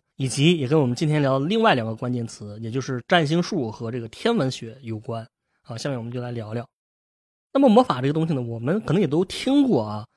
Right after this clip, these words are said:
它具体是什么东西，我可以给大家就是说形象的解释一下啊。当然呢，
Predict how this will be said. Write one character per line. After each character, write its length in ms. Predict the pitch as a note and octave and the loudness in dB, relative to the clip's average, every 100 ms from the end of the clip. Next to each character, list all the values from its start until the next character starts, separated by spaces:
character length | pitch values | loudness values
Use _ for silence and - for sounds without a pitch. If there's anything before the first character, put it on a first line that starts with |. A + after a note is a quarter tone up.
| - | -6
它 160 | - B3 | 0 0
具 260 | - C4 B3+ | 2 4 4
体 240 | - C3 | 4 -2
是 300 | - - A#3 | 2 4 6
什 100 | C3 | 4
么 60 | A#2 | 0
东 160 | A#2+ | -2
西， 240 | A2+ A#2+ G#2 | -4 -8 -10
我 260 | A2+ A#2 | -6 -6
可 200 | A2+ - | -4 -2
以 160 | A#3 D3+ | 0 0
给 100 | B2+ | 0
大 140 | C3 | 2
家 180 | D#3+ F3 | 4 4
就 80 | F3 | 2
是 80 | C#3+ | 0
说 80 | |
形 240 | E3 - C#3+ | -2 0 2
象 160 | G#3+ | 2
的 80 | D3+ | 0
解 260 | A#2 A#2+ G#2+ | -2 -6 -6
释 200 | - G#3 | -6 -4
一 80 | A#2+ | -6
下 160 | A#2 | -8
啊。 180 | A#2 A2 - _ _ | -12 -14 -18 _ _
当 120 | A#3+ | 4
然 140 | A3+ | 6
呢， 100 | A3 | 6